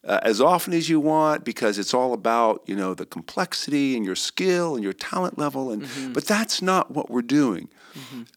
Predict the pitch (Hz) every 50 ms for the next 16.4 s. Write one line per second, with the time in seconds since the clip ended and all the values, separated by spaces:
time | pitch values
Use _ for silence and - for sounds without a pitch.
0 | _ - 131 151 180 196 208 202 170 135 117 127 151 165 185 196 170 139 107 95
1 | 95 - 110 113 110 - - 135 120 120 113 - - - - - - - 110 113
2 | 117 113 107 104 92 - 101 101 101 117 143 147 113 95 80 - - 82 76 80
3 | 85 - - - - 90 85 82 82 - 110 120 - - 85 87 - - - -
4 | - - - - - _ - 135 165 202 214 165 120 - 135 151 190 202 135 78
5 | 69 67 - - _ _ _ _ _ 127 117 110 151 165 160 147 139 - - -
6 | 147 135 - 117 110 - 117 - - - 113 107 104 101 - - - - - 131
7 | 131 135 139 143 143 139 123 107 101 92 - - - - - 160 165 165 165 156
8 | 143 135 127 - - - 117 117 113 107 107 110 120 127 139 147 151 135 113 104
9 | 95 90 90 98 101 - _ _ - - - - - - - - - - _ -
10 | - - - - - - - _ - 131 139 156 175 190 208 196 - - - _
11 | _ _ - - - 131 117 123 - - - - - 139 151 175 185 190 185 170
12 | - - 151 135 127 120 113 104 101 104 110 113 123 113 - - - - - -
13 | 175 170 185 208 196 - - - - - - 175 175 165 143 120 107 101 92 -
14 | - - - - 147 147 147 160 175 185 180 - - 151 143 123 120 127 131 123
15 | 131 135 131 - 113 98 90 92 - - - - - 131 120 107 90 69 - -
16 | - - - - 147 135 123 131